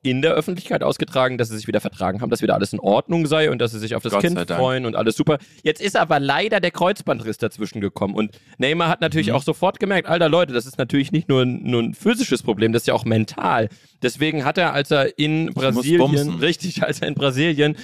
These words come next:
Speaker 1: operiert wurde, hatte er Kontakt zu einem OnlyFans-Model und hat ihr auch geschrieben,
Speaker 2: Mhm.
Speaker 1: äh, hier, Sabrina, also ich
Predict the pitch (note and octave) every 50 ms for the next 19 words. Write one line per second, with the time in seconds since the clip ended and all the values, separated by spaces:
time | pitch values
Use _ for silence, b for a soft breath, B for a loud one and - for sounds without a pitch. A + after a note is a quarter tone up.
0 | B B B - C#3+ D3+ C#3 B2+ D3+ E3 D#3 - C3+ C#3+ C#3 C#3 B2+ C#3 - D#3+
1 | D3+ - B2+ - - C3 A2+ - D3+ - - - - C3 A#2+ C3+ - E3+ - G#3+
2 | B3+ D4+ D4 C4 A3 - - D#3+ D3 C#3 A#2+ - C#3 C3+ C3+ C3 A#2+ B2+ A#2+ A2
3 | - B B B B - C#3 C3+ C#3+ E3 - - - E3+ G#3+ G3+ F3+ F3 - F#3
4 | E3+ - - G3+ G#3+ F3+ F3 G3 G#3+ - - - D3+ D3+ D3 C#3+ - F3+ D#3 C3
5 | B2 C#3 - D3+ D3 F3+ F3+ E3+ D#3+ E3+ F#3 - - A#2 G#2+ G#2 G#2 G#2 G2 G#2+
6 | - - G#2